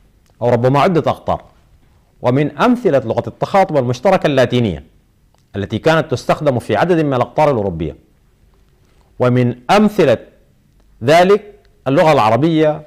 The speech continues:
والملاوية والسواحلية ولغة الهوسة.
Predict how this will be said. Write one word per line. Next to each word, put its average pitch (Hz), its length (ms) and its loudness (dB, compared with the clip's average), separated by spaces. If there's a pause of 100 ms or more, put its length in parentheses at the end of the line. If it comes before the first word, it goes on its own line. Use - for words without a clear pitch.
والملاوية 120 800 2 (500)
والسواحلية 120 720 0
ولغة 151 320 4
الهوسة. 101 360 -4